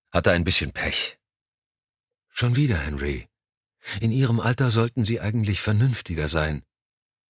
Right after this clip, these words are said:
Wie viel brauchen Sie diesmal?“ „Mit zehntausend wäre mir geholfen.“ Zehntausend!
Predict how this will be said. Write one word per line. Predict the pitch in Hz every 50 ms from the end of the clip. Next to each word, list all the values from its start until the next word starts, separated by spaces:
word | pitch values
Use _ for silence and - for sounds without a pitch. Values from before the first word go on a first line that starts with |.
| _ _ _
Wie | - 104 104
viel | - - 98 87
brauchen | 78 80 92 87 78 90 87
Sie | 80 82
diesmal?“ | 73 87 80 - - - 69 67 64 62 58 - - _ _ _ _ _ _ _ _ _ _ _ _ _ _ _ -
„Mit | 135 151 170 165 147 170 - -
zehntausend | - 117 135 127 - - 98 101 113 113 131 139 120
wäre | 117 139 139 143
mir | 147 147
geholfen.“ | 143 147 143 165 180 - - 82 78 - - _ _ _ _ _ _ _ _ _ _ _ _ _ _ -
Zehntausend! | - - - 151 156 147 123 - - - 135 131 127 104 - 80 71 71 - - -